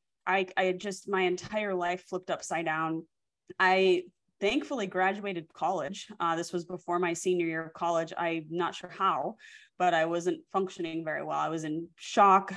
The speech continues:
couldn't sleep, had a lot of flashbacks. And after this, I,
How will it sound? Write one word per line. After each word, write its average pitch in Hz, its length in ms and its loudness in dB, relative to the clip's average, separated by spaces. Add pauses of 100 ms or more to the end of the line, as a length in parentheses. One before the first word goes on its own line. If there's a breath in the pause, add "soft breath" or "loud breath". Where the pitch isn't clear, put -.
(120)
couldn't 175 300 2
sleep, 180 460 2
had 170 160 -2
a 165 40 -4
lot 165 160 0
of 165 60 -14 (140)
flashbacks. 160 680 -2 (400 loud breath)
And 185 140 4
after 220 400 2
this, 180 400 -2
I, 175 580 -2